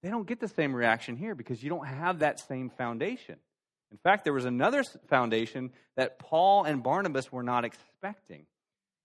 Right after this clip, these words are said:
And this goes back fifty years to the Latin poet named Ovid. Ovid wrote a mythology, uh, work, a narrative in this very region that had become very popular. It was called Metamorphoses.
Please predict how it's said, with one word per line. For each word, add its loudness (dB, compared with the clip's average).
And 0
this 4
goes 0
back 4
fifty -2
years -6
to -18
the -2
Latin 2
poet -6
named -8
Ovid. -2
Ovid 6
wrote 0
a 0
mythology, -4
uh, -4
work, -6
a -8
narrative -2
in 0
this 0
very 0
region -8
that -4
had -6
become -4
very 2
popular. -4
It -4
was -6
called 0
Metamorphoses. -2